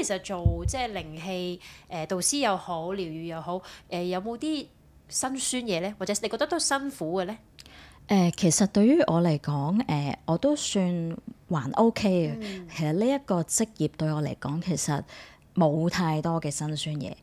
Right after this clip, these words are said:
Speaker 1: 係。
Speaker 2: 如果你話真係要搵，講一樣分，出嚟分享，可能係，對於我嚟講，可能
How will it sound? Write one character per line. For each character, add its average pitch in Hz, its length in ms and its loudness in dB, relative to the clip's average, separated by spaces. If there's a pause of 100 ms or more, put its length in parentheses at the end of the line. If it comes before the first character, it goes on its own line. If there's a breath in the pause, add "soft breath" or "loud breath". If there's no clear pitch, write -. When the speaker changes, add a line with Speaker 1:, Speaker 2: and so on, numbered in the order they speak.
(120)
Speaker 1:
係。 196 140 -4
Speaker 2:
如 170 80 4
果 190 200 4
你 294 100 4
話 190 180 2
真 240 180 2
係 160 320 2
要 151 80 0 (600)
搵， 135 360 0
講 143 220 2
一 202 80 4
樣 151 380 0
分， 190 160 -6 (140)
出 - 180 -2
嚟 190 120 0
分 190 300 0
享， 165 160 0
可 165 120 0
能 170 160 -4
係， 147 240 -4 (320 loud breath)
對 180 140 4
於 220 60 6
我 160 120 2
嚟 143 80 0
講， 160 160 0
可 185 80 0
能 190 100 0